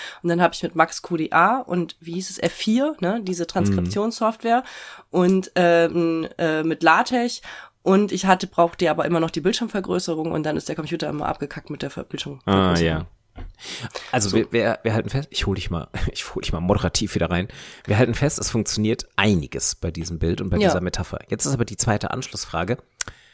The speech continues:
Speaker 2: Was funktioniert bei diesem Bild denn eventuell nicht? Fällt dir was ein, was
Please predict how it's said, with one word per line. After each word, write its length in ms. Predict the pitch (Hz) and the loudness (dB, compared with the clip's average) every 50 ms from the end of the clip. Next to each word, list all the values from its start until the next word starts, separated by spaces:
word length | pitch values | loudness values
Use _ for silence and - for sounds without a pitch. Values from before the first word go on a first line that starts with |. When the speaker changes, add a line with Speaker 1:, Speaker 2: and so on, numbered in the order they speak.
| _ _ _ _ _ _ _ | _ _ _ _ _ _ _
Speaker 2:
Was 220 | - - 110 - - | -4 0 2 4 4
funktioniert 500 | - 127 117 - - 117 110 110 117 - | 4 2 2 2 2 2 2 2 2 2
bei 80 | - | 0
diesem 320 | 101 - 107 98 92 98 90 | -2 0 -2 -2 -2 -2 2
Bild 240 | - 98 110 113 - | 2 2 2 2 2
denn 140 | 101 92 | 0 0
eventuell 580 | 92 - 90 92 110 123 147 - - - - 104 | 0 0 0 2 2 2 2 2 0 2 2 2
nicht? 360 | 101 104 104 101 - - - _ _ _ _ _ - - - - | 2 2 0 -2 -4 -8 -12 _ _ _ _ _ -20 -20 -8 0
Fällt 200 | - 123 117 - | 2 2 2 2
dir 100 | 139 131 | 0 0
was 240 | 107 104 - - | 0 -2 -4 -4
ein, 380 | 98 98 95 107 131 143 147 160 - - | -2 -2 0 0 0 -2 -4 -6 -6 -4
was 500 | - 104 110 - - - - - - | -2 0 2 2 2 2 0 -2 -4